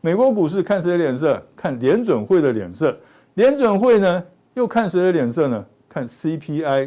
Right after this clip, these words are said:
跟G D P的脸色。下个礼拜，七月十三号又公布C P I了，七月十五号又公布G D P了。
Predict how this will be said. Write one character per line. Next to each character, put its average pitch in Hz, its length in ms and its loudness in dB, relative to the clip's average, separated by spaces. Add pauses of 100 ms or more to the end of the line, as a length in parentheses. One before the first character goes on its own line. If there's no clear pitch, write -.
跟 131 200 -6
G 131 120 -10
D 127 200 -6
P 117 200 -10
的 113 120 -6
脸 90 120 -10 (120)
色。 - 260 -10 (840)
下 196 320 2
个 156 120 4
礼 107 120 -4
拜， 117 260 2 (500)
七 220 200 -4
月 226 160 6
十 143 180 -4
三 165 220 0
号 139 180 2
又 135 120 -2
公 143 220 -6
布 135 120 -8
C 127 160 -10
P 120 180 -4
I 113 160 2
了， 113 160 0 (440)
七 - 160 -4
月 240 160 6
十 208 120 -6
五 175 140 0
号 131 200 0
又 131 120 -4
公 147 200 -4
布 135 120 -4
G 139 160 -4
D 139 140 -2
P 127 160 -6
了。 127 200 -2